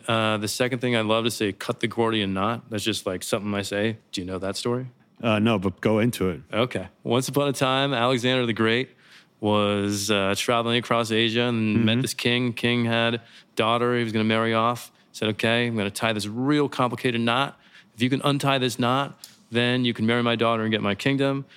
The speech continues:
Speaker 1: All these people, and by, by the way, if you don't untie the knot, I'm gonna kill you. So, like, you know, it's one of those stories. So
Speaker 2: <laughs>
Speaker 1: all these people go up, they try to untie the knot. A lot of people are dying. Alexander the Great comes up and he says, "Aha,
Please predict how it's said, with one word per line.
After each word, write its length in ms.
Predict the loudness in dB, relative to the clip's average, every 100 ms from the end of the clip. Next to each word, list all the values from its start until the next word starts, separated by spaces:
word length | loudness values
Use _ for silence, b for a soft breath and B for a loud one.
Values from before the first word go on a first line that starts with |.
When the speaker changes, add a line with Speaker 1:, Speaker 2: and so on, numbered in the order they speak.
| B B B B -4
Speaker 1:
All 140 | 0
these 140 | 0 0
people, 360 | 0 2 2
and 120 | 2 0
by, 120 | -2
by 200 | 0 0
the 60 | 0
way, 180 | 0
if 100 | 0 0
you 60 |
don't 140 | 0 0
untie 200 | 0 -2
the 80 | 0
knot, 340 | 0 0 -4 -8
I'm 80 | -6
gonna 160 | -4
kill 200 | -6 -8
you. 100 | -10 -10
So, 180 | -2
like, 240 | -2 -2 -4
you 60 |
know, 140 | -6 -6
it's 100 | -2
one 120 | -2
of 60 | 0
those 180 | -2
stories. 300 | -4 -10 -10
So 280 | -6 -2 0 -2 -8
Speaker 2:
<laughs> 160 | -6
Speaker 1:
all 80 | 0
these 120 | 0
people 220 | 0 0 2
go 200 | 2 0
up, 80 | 0
they 60 |
try 200 | 0 0
to 60 | 0
untie 240 | -2 -2 -2
the 80 |
knot. 420 | 0 0 0 -2 -4
A 20 |
lot 120 | -6
of 60 | -4
people 220 | -6 -6
are 40 | -4
dying. 460 | -2 0 0 -2 -6 B B _
Alexander 440 | -2 0 2 0 0
the 80 |
Great 280 | 0 0 0
comes 240 | 0 0 2
up 200 | 0 -2
and 60 |
he 40 | -6
says, 240 | -4 -4
"Aha, 480 | -4 -2 0 -2